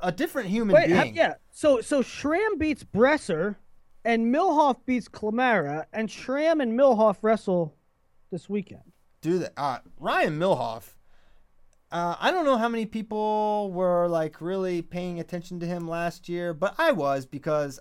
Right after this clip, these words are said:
Speaker 1: I thought he was really good, and he was not good last year. And he's a true freshman. And this is, like, we're kind of spoiled by freshmen. Like, the
Speaker 2: No.
Speaker 1: natural, the natural progression doesn't exist anymore.
Speaker 2: It doesn't exist anymore. You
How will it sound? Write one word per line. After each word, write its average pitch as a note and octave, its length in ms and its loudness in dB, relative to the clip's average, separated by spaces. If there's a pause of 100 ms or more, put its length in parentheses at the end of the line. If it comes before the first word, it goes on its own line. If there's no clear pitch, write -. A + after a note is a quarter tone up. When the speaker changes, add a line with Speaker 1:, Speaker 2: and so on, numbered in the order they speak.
Speaker 1:
I G3+ 220 -2
thought C3+ 240 -6
he A#2+ 80 -10
was A#2 120 -14
really C3 220 -10
good, F3 460 -2 (460)
and D#3+ 600 -4 (220)
he C4+ 720 -6 (300)
was E3 460 -2
not D#3 480 -4
good C3+ 300 -6
last A#2+ 300 -4
year. C3+ 100 -4
And A#3 100 -2
he's E4+ 200 4
a E4+ 60 0
true D#4+ 160 -2
freshman. G#3 500 -2 (280)
And F#3 140 -2
this D4+ 120 0
is, C#4 180 -8
like, A#3 280 2 (340)
we're E3+ 120 -4
kind C4+ 320 -2
of F3+ 100 0
spoiled G3 560 -4
by G#3 160 4
freshmen. A3+ 640 -2 (260)
Like, D#3+ 280 2 (100)
the E3+ 80 -4
Speaker 2:
No. G3 80 0
Speaker 1:
natural, A#3 340 0
the F#3 140 -2
natural A#3+ 400 0
progression F3+ 640 0
doesn't E3 320 0
exist C#3 480 -4
anymore. G3 460 2
Speaker 2:
It B3+ 100 2
doesn't F#4 180 -4
exist D4 320 -2
anymore. G#3+ 260 2
You G#3 180 -4